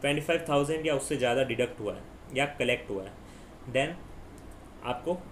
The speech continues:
आईटीआर फाइल करना पड़ेगा, because टीडीएस इतना deduct हुआ है, इसका मतलब क्या है, हो सकता है आपकी income basic exemption से ज़्यादा ही आ रही हो, right। और अगर आप senior citizen हैं तो ये ट्वेंटी फ़ाइव थाउजेंड की जो limit है वो exceed हो जाएगी कितने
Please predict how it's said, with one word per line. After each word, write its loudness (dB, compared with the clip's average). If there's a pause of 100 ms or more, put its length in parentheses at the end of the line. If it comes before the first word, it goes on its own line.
आईटीआर 2
फाइल 0
करना 0
पड़ेगा, 2
because -2 (420)
टीडीएस 4
इतना 0
deduct 2
हुआ 2
है, 2
इसका -4
मतलब -2
क्या 2
है, -4 (1300)
हो 4
सकता 0
है 4
आपकी 0
income -4 (680)
basic 2
exemption 0
से -6
ज़्यादा 2
ही 0
आ -2
रही -6
हो, -12
right। -2 (960)
और 4 (260)
अगर 2
आप 4
senior 2
citizen 0
हैं -4
तो -2
ये 2
ट्वेंटी 2
फ़ाइव 0
थाउजेंड 2
की -6
जो 0
limit 0
है 2
वो 0
exceed -2
हो 2
जाएगी 2
कितने -4